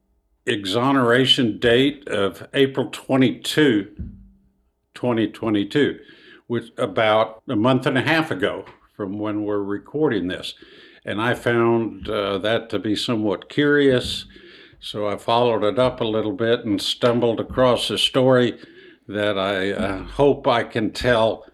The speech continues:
briefly, but it's quite a story. So, uh, we have a very special guest,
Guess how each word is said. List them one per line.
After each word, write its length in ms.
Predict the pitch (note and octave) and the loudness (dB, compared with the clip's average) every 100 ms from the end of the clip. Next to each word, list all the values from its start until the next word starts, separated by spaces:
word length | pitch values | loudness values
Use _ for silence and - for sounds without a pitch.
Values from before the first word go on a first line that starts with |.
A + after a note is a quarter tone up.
| - | -2
briefly, 720 | C#3 D#3 D3+ - A2+ A#2 A2+ - - _ - | 4 6 4 0 -2 -2 -2 -12 -20 _ -4
but 220 | A2 F#2 | -4 -2
it's 200 | F#2+ - | -8 -10
quite 340 | - A2 G#2 | -4 -2 0
a 60 | F2 | -2
story. 500 | - A#2 G2 F2 E2 | -2 0 0 0 -2
So, 260 | - G2+ - | -2 -4 -4
uh, 240 | G#2 G2+ G#2 | -4 -2 -2
we 160 | A2 | 0
have 220 | C3+ D#3 | 2 2
a 120 | A#2+ C3 | 2 4
very 300 | D#3+ F3 C3 | 4 6 2
special 500 | - D3 C3 A#2+ G2 | 0 -2 0 -4 0
guest, 640 | B2+ C3 C3 - - | 2 2 0 -6 -10